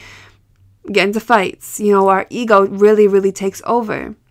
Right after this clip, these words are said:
So when you want that person to change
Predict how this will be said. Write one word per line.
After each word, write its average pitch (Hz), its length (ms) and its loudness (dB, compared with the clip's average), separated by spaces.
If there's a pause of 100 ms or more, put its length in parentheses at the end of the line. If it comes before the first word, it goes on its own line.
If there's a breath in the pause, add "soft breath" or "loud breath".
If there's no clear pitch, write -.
(2000)
So - 220 -2
when 262 140 4
you 262 120 4
want 294 300 2
that 269 180 2
person 226 300 -4
to 196 100 0
change 185 680 -2